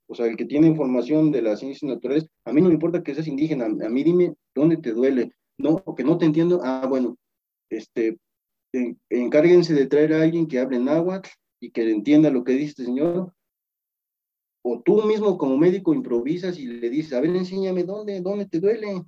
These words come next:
o sea, ya, vaya, eh, el chiste es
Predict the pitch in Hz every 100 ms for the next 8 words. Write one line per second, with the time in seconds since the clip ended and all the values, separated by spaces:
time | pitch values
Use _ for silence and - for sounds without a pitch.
0 | _ - 110 113 120 151 160 - _ _
1 | _ _ _ _ _ _ - 208 202 147
2 | 123 _ _ _ _ _ _ _ _ _
3 | _ 113 98 98 98 - 117 113 147 -
4 | 208 202 214 190 -